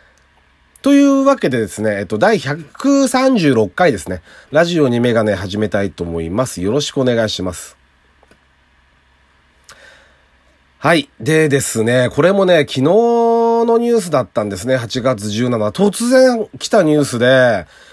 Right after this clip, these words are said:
まあ、これもあって今日急遽、あの、配信しようと思ったんですけども、日産とホンダの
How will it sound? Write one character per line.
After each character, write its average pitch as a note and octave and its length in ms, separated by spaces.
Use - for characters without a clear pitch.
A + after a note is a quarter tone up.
ま G3+ 80
あ、 - 40
こ C#4+ 120
れ E4+ 100
も F4+ 100
あ F4+ 40
っ C#4+ 60
て F3 100
今 E3 180
日 - 80
急 G3+ 140
遽、 A#2+ 320
あ G#2 40
の、 G#2+ 380
配 C#3+ 240
信 C#3+ 160
し D3 140
よ C#3+ 60
う G#2 40
と G2+ 80
思 A2 140
っ - 20
た - 160
ん - 20
で F2+ 80
す - 80
け F2+ 80
ど F2 80
も、 A2 380
日 D3+ 160
産 C4+ 400
と C4+ 100
ホ C4+ 220
ン B3 60
ダ B3 140
の A#3+ 360